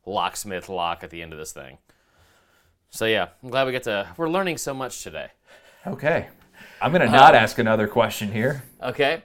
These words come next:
Speaker 1: Uh, what's the hardest you laughed during the Tiger King, and what was your most W T F moment?
Speaker 2: I think we already answered the, the W T F moment.
Speaker 1: Yeah.
Speaker 2: Um,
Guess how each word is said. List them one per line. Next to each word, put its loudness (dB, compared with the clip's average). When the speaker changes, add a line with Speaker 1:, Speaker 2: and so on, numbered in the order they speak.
Speaker 1:
Uh, 4
what's 0
the 4
hardest 2
you -6
laughed 2
during -2
the -10
Tiger -2
King, -4
and -4
what 2
was -6
your -6
most -8
W -8
T -10
F -8
moment? -16
Speaker 2:
I 2
think 6
we 6
already 8
answered -4
the, -6
the -10
W -6
T -10
F -6
moment. -12
Speaker 1:
Yeah. -2
Speaker 2:
Um, -10